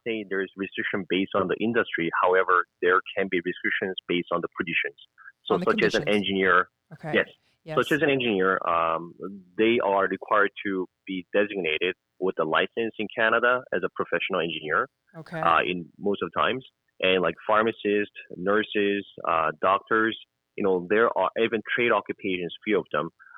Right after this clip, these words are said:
Speaker 1: they are required to obtain a proper license before they can work in Canada. So, um, any of the employers who are looking for these, uh, professionals,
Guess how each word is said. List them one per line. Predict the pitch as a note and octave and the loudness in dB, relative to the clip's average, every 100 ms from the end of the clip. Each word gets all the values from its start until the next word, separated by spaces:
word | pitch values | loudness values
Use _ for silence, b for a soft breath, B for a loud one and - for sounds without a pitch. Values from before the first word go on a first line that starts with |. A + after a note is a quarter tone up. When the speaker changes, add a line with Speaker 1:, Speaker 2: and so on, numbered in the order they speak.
| - | -6
Speaker 1:
they | F#2+ G#2+ | 2 4
are | G2 G#2 | 4 2
required | F#2+ - G#2 G2+ | -2 -2 -2 0
to | F2 | -4
obtain | - - F#2+ F#2 F#2+ F#2+ _ E2+ | -6 -6 -4 -4 -6 -12 _ -4
a | E2 | -4
proper | - G#2+ - | -2 -2 0
license | F#2 D#2+ F#2 - B2 - - | -2 0 -2 -4 -8 -8 -8
before | G2 - F#2 | -6 -4 -2
they | F2+ | -2
can | - F2+ | -2 -4
work | E2+ F2+ G#2 | -2 -2 -4
in | G2 A#2 | -6 -2
Canada. | A2 A#2+ C3 C#3+ _ b _ | 0 2 0 -2 _ b _
So, | - G2 - - _ B - | 0 2 0 -8 _ B -2
um, | F2 E2+ - - | 2 2 0 -2
any | G#2 A2 | 0 0
of | G2+ | 0
the | G2+ | -2
employers | F#2+ - G2+ F#2 | -4 -2 -2 -2
who | G2+ | -2
are | F2+ | -2
looking | F#2+ - - | -2 -4 -6
for | F#2+ | -2
these, | F2+ F2 - - | -2 -2 -8 -2
uh, | D#2+ D#2+ | 0 0
professionals, | - - G#2 - B2 B2+ | -2 -2 0 0 0 -2